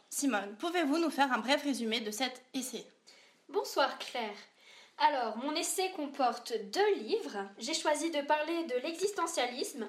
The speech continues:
Speaker 2: et du féminisme, c'est-à-dire faire nos propres choix en étant l'unique maître de nos actes, de notre avenir, qui nous appartient. Rien n'est prémédité, nous sommes donc maîtres de notre propre destin. J'ai choisi de faire essentiellement ma thèse sur la situation de la femme,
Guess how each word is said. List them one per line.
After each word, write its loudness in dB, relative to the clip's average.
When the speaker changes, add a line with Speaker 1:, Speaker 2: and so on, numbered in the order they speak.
Speaker 2:
et -4
du -6
féminisme, -8
c'est-à-dire 0
faire 2
nos -4
propres 0
choix 0
en -6
étant -4
l'unique -6
maître -4
de -6
nos -6
actes, -12
de -2
notre -2
avenir, -2
qui -6
nous -2
appartient. 0
Rien -2
n'est 0
prémédité, -6
nous -8
sommes -2
donc -4
maîtres -2
de -6
notre -8
propre -2
destin. -6
J'ai 2
choisi 2
de 0
faire 2
essentiellement -2
ma 4
thèse -2
sur 0
la -2
situation 0
de 0
la 4
femme, -4